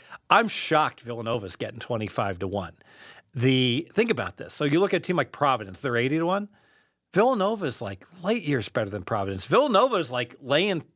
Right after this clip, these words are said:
three on the road and nine at home against Providence. Um,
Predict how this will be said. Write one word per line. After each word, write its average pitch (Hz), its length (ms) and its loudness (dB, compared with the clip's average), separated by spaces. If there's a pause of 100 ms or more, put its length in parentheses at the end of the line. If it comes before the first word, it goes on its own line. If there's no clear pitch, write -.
(160)
three 165 300 4
on 170 160 4
the 147 80 0
road 170 360 2
and 123 160 -4
nine 156 300 -2
at 135 80 -2
home 175 320 0
against 117 320 -4
Providence. 110 720 -2 (480)
Um, 117 600 2